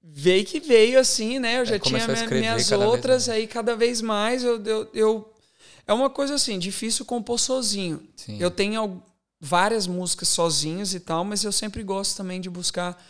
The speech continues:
Speaker 1: parceiros.
Speaker 2: Sim.
Speaker 1: Quanto mais pessoas pra abrir a mente ali, trazer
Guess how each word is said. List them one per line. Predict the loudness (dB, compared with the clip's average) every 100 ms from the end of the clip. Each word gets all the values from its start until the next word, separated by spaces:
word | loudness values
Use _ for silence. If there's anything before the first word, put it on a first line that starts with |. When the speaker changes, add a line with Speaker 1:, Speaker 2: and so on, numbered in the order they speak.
| -20 -20 -20 _
Speaker 1:
parceiros. | -2 0 0 -2 -2 -4 -4 -4 -6 -8 -18
Speaker 2:
Sim. | -12 -10 -8 -8
Speaker 1:
Quanto | -8 -6
mais | -6 -6
pessoas | -6 -6 -4 -6 -8
pra | -8 -10 -8
abrir | -6 -6
a | -4
mente | -4 -4 -6
ali, | -6 -8 -10 -14 _
trazer | -10 -6 -6 -6 -8